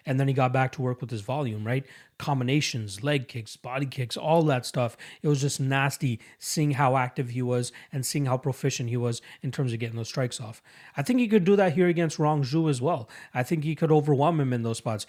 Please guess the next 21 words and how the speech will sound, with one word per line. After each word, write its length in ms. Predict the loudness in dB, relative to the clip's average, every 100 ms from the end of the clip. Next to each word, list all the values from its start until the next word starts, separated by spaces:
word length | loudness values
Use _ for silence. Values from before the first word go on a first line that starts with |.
| -18 -8
He 100 | -4
could 160 | -2
draw 280 | 0 4 6
out 260 | 6 4 2
those, 240 | -2 -2 -8 -14 -2
uh, 300 | 2 2 0
lazy 340 | 0 0 0
takedown 400 | -4 -2 -2 -2
attempts, 360 | -4 -4 -6 -4
and 60 | -4
he 40 |
can 140 | -2 0
easily 300 | 0 -2 -2
stuff 280 | 0 0
those 220 | 0 -2 -4 -12 -8
and 100 | -2
then 140 | -2
get 140 | -2 -2
back 180 | -4 -4
to 80 |
work. 340 | -6 -6 -8